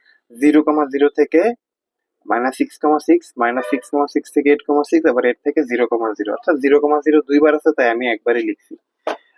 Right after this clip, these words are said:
দেখো আমি কিন্তু এখানে তাই করছি, এখানে কিন্তু তাই দেখো জিরো কমা জিরো থেকে মাইনাস সিক্স কমা সিক্স এর দিকে, মাইনাস সিক্স কমা সিক্স থেকে এইট কমা সিক্স এর দিকে, আবার এইট কমা সিক্স থেকে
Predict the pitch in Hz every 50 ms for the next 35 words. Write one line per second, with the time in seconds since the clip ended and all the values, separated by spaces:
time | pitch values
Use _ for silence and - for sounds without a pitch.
0 | _ - 127 120 - - 143 131 131 127 127 131 131 - 143 135 135 139 147 147
1 | - 139 120 117 113 107 107 101 - - - - - _ _ _ _ _ _ _
2 | _ _ _ _ _ _ _ _ _ _ _ _ _ _ _ _ _ _ _ _
3 | _ _ _ _ _ _ _ - - 135 135 131 131 135 135 135 131 139 127 113
4 | 107 107 104 113 107 104 - 127 131 143 135 151 156 156 147 - 143 143 143 -
5 | 151 151 151 147 135 _ - 123 120 120 127 131 - - 127 - - - 143 139
6 | 139 131 - - - - - 151 143 131 135 147 139 - 170 196 226 _ _ _
7 | _ _ _ _ _ _ _ _ _ - 117 123 135 147 170 170 - - 151 -
8 | - - 160 156 156 156 - 151 143 _ - - 156 143 147 143 139 - - 147
9 | 143 147 143 - 143 - - 160 139 143 151 156 160 147 139 135 131 127 - -
10 | 139 135 139 - - 135 - - - - 139 123 180